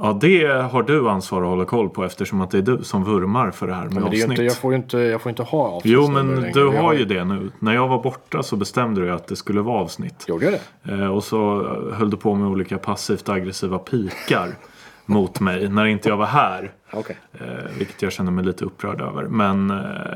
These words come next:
Speaker 1: jag är okej med avsnitts, eh, grejer om du håller reda på det.
Speaker 2: Okej.
Speaker 1: Så att, vilket avsnitt är det?
Speaker 2: Jag har
Speaker 1: Frippe?
Speaker 2: ingen aning.
Speaker 1: Nej.
Speaker 2: För jag har inte hållit räkningen.
Speaker 1: Du ser.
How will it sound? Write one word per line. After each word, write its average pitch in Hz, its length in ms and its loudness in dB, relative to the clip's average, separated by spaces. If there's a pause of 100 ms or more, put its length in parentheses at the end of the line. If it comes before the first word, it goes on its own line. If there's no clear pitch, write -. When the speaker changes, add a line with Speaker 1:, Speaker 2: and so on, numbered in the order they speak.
Speaker 1:
jag 131 240 6
är 135 40 6
okej 131 400 2
med 101 280 0
avsnitts, 95 720 -4
eh, 101 340 -4 (300)
grejer 156 400 0
om 139 220 -2
du 131 120 6
håller 104 320 0
reda 92 240 -2
på - 160 -10
det. - 80 -10
Speaker 2:
Okej. - 140 -2
Speaker 1:
Så 135 120 2
att, - 200 -2
vilket 120 280 0
avsnitt 147 380 0
är 98 80 0
det? - 100 -6
Speaker 2:
Jag 147 140 4
har 160 100 2
Speaker 1:
Frippe? 190 100 -2
Speaker 2:
ingen 156 240 2
aning. 127 260 -4 (140)
Speaker 1:
Nej. 135 320 0 (120)
Speaker 2:
För - 140 -2
jag 131 60 4
har 143 60 4
inte 139 160 -4
hållit 120 400 -4
räkningen. 113 600 0 (120)
Speaker 1:
Du 139 160 4
ser. 135 340 4